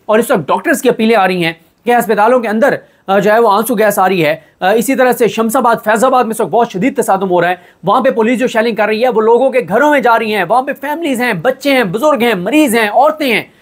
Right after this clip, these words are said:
मतलब, उनका क्या कसूर है कि पुलिस वहाँ पे, अ, शेल फेंक रही है? और, अ, जाहिर है तहरीक इंसाफ के, अ, कारकुनान मुख्तलिफ गलियों से, अ, निकलने की कोशिश करते हैं, वो उन गलियों के ऊपर, अ, शेल मारते हैं और वहाँ पे जो फै-, घरों में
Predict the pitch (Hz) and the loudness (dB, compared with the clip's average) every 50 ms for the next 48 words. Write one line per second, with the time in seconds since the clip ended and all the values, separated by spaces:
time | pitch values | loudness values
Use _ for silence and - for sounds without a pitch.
0 | _ _ _ - 240 247 - 240 285 277 269 294 220 240 254 294 - 349 302 330 | _ _ _ -2 0 0 2 0 0 0 0 -2 0 0 -2 -2 -2 -2 -4 -2
1 | 349 330 320 277 277 208 214 233 247 269 202 247 233 240 226 254 240 220 - - | -2 0 0 0 -2 -2 0 0 0 0 0 0 0 2 2 2 0 0 -2 -8
2 | _ _ _ - 196 202 196 - 233 269 277 - 262 247 254 233 233 240 233 233 | _ _ _ -2 -2 -2 0 0 0 0 0 2 0 0 0 0 0 0 0 0
3 | 233 220 - _ _ _ _ 208 202 214 226 220 214 208 214 208 202 196 190 180 | -2 -4 -8 _ _ _ _ 0 2 2 2 2 0 0 2 2 2 2 2 0
4 | 151 185 226 294 330 349 311 - - 196 202 196 202 180 165 185 190 220 - - | 0 -2 -2 0 0 0 -2 -2 -2 -2 -2 -2 -4 -4 0 2 2 2 0 0
5 | - - 240 226 220 - _ _ _ _ _ - 185 190 190 190 202 196 185 185 | -2 0 0 0 0 -2 _ _ _ _ _ -4 -2 -2 0 0 0 0 0 0
6 | 185 208 233 208 202 190 214 233 180 175 175 196 233 240 233 247 240 208 175 156 | 0 0 0 0 -2 0 0 0 0 0 0 0 0 0 0 0 0 0 0 -4
7 | - 156 170 156 160 165 160 208 214 240 226 180 - 185 185 - 262 240 - 277 | -6 -6 -6 -4 -4 -2 -2 -2 -2 -2 -4 -4 -4 -6 -4 -4 -6 -2 -2 -2
8 | 269 269 311 262 185 - - - _ _ - 165 214 247 247 214 160 175 190 214 | 0 0 -2 -2 -2 -4 -8 -16 _ _ -2 2 2 4 4 2 0 -2 -2 -2
9 | 247 254 220 254 247 220 190 180 165 165 156 - 190 196 233 269 294 285 285 311 | -2 -2 -2 -2 -2 -2 -2 -2 -4 -4 -4 -2 -2 -2 0 0 0 0 0 -2
10 | 277 208 - - _ _ _ - 208 214 220 180 190 196 208 226 - 254 240 247 | -2 -2 -4 -8 _ _ _ 0 0 2 2 2 2 2 0 0 0 0 0 0
11 | 240 247 - _ _ _ - 175 180 165 220 233 226 220 - - 226 214 214 196 | 0 -4 -8 _ _ _ -8 -6 -2 0 2 2 2 0 -2 -4 -6 -4 0 0
12 | 180 175 170 147 143 220 277 320 311 277 233 214 | 2 0 0 0 0 0 2 2 2 2 0 0